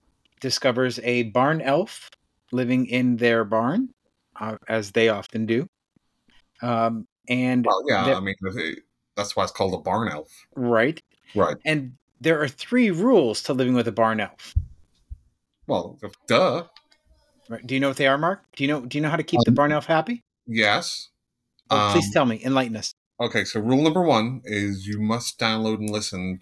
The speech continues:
Speaker 2: to Horror Movies and Shit.
Speaker 1: Okay, yeah, absolutely. That's,
Speaker 2: Number
Speaker 1: that's
Speaker 2: two,
Speaker 1: number one.
Speaker 2: you must keep a barn.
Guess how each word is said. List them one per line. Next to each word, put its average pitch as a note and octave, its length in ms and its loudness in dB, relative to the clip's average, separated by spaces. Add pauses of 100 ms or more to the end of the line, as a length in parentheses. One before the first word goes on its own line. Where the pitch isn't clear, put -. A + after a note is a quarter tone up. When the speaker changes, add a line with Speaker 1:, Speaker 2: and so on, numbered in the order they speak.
Speaker 2:
to F#2+ 300 0
Horror G#2 200 2
Movies A2+ 320 2
and C#3 140 0
Shit. - 220 -2 (640)
Speaker 1:
Okay, C#3+ 380 -2
yeah, D3 160 -2
absolutely. C3 600 -6 (200)
That's, A2 120 2
Speaker 2:
Number A#2+ 180 0
Speaker 1:
that's B2+ 140 0
Speaker 2:
two, C#3 140 4
Speaker 1:
number A2 180 4
one. A2 180 -4
Speaker 2:
you A2+ 300 -2
must A#2+ 340 -2
keep C#3 200 -8
a C3 60 -4
barn. A#2 480 2